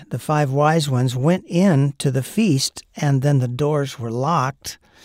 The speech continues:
So when the foolish came back, they couldn't get in, and, and Jesus said, "Therefore, keep watch, because you do not know the day or the hour."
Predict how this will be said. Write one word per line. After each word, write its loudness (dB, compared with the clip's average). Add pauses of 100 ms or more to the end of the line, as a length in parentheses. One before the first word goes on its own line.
(200)
So -2
when 2
the -2
foolish 2
came 0
back, 2
they -4
couldn't 0
get 0
in, 4
and, -4 (100)
and -2
Jesus -2
said, -2
"Therefore, 0
keep -6
watch, 0
because -4
you 2
do 2
not 2
know -2
the -6
day -2
or -2
the -6
hour." -2